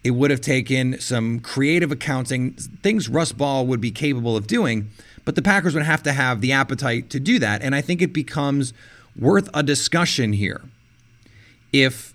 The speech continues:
the right move is a free agent linebacker, a free agent tight end, and that is replacing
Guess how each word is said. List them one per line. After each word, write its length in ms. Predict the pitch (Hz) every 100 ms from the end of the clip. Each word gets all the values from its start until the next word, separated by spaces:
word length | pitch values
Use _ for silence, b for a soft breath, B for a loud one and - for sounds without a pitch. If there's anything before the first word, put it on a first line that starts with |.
| _ -
the 140 | 123
right 280 | 120 135 131
move 480 | 156 202 123 127 123
is 560 | 147 131 127 131 120 - b b b _ _ _ -
a 40 |
free 280 | - 139 156
agent 200 | 135 151
linebacker, 600 | 127 123 120 117 117 117
a 60 | 131
free 240 | - 127
agent 280 | 123 123 113
tight 260 | - 113 107
end, 260 | 104 101
and 180 | 120 110
that 200 | 113 110
is 180 | 110 95
replacing 1080 | 98 101 - - 185 180 - 110 104 104